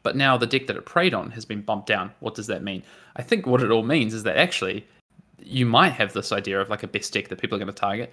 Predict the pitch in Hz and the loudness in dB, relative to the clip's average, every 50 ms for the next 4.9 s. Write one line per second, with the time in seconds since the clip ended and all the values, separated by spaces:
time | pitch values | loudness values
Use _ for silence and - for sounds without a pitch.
0 | _ _ _ - - - 117 131 156 196 196 - 123 107 98 90 - 117 147 151 | _ _ _ -4 -2 0 2 2 2 2 2 2 2 2 2 0 0 2 0 0
1 | - - - 113 131 123 - 127 - 156 151 - - - - - 107 110 113 117 | 0 -2 -4 -2 0 0 0 0 2 2 2 4 2 2 0 0 -2 -4 -4 -2
2 | 127 135 123 110 - 113 120 117 - - - - - - 127 117 - 147 175 170 | 0 0 2 4 6 4 4 4 0 -6 -10 -10 -10 -10 -8 -6 -4 -2 0 0
3 | 170 160 143 131 120 123 - - 120 107 113 110 - 104 - - - 120 123 135 | 0 0 0 0 0 -2 -2 2 2 2 2 2 -2 -6 -10 -4 -2 -2 -2 -2
4 | - 98 - - - - - - 185 180 - 143 127 131 123 110 98 - | -4 -8 -8 -8 -12 -4 0 2 2 2 2 2 2 4 4 2 2 -2